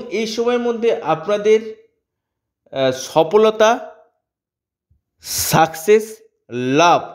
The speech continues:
এই জায়গাগুলো কিন্তু রয়েছে। ব্যবসা যারা করছেন, ব্যবসা ক্ষেত্রে দেখুন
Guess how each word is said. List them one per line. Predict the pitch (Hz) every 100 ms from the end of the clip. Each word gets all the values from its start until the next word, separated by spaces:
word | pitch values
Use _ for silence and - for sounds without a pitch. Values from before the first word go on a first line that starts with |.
| - _ _ _ _
এই | 190 220
জায়গাগুলো | 165 175 170 165 151 -
কিন্তু | 135 143 160 330 330 - _ _ _ _ _ _ _ _ _ _
রয়েছে। | 113 110 107 - - _ _ _ _ _ _ _ _ _ _
ব্যবসা | 123 123 180 220 240 240
যারা | 233 220
করছেন, | 214 202 196 214 226 - - _ _ _ _ _ _
ব্যবসা | - 156 190 196 196
ক্ষেত্রে | 196 - 208
দেখুন | 175 151 -